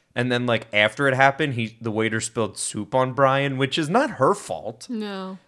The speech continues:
Speaker 1: Like, so it really isn't a bad break. Like, it's unfortunate for Brian, and I'm sure that's not how she wanted it to be, end, but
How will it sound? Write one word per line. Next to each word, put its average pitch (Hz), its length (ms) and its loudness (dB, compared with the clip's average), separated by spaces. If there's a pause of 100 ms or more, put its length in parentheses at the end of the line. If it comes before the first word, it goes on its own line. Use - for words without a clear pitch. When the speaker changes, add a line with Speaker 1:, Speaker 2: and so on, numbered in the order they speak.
Speaker 1:
Like, 151 260 4
so 185 220 10
it 165 140 4
really 226 360 0
isn't 180 320 4
a 127 60 2
bad 117 300 4
break. 131 240 2
Like, 202 180 8
it's 208 140 4
unfortunate 196 560 4
for 147 120 2
Brian, 127 380 4
and 113 100 -2
I'm 113 120 -2
sure 139 160 -2
that's 117 240 2
not 120 160 -2
how 104 100 0
she 107 240 -8
wanted 123 320 -4
it 143 160 -6
to 160 100 -4
be, 139 220 -8
end, 190 380 -2 (600)
but 151 320 2